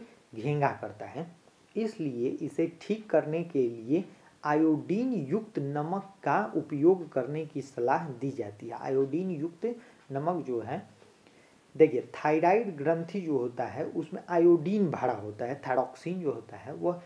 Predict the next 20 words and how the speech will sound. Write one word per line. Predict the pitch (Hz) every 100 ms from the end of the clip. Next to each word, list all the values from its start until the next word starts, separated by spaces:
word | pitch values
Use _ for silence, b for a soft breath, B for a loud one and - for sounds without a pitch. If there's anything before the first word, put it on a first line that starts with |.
| B B
इसी | 151 202
से | 185 147
रिलेटेड | 127 110 101 - 95
है। | 120 170 - _ _ _ _ b b b _ -
तो |
ये | 196 180
हमारा | 160 151 160 180
ग्वाइटर | 127 120 151 151 151 226
जो | 151 123
होता | 123 127
है | 113 160 143
गले | 131 143 131
में, | 110 120 196 B B B
इसमें | 156 180 208 220 - _ _ 175 170
आयोडीन | 151 156 156 143 202 190 160 139 117
होता | 113 107 107
है। | 104 127 175 -
अगर | 151 185
आप | 180 180
में | 190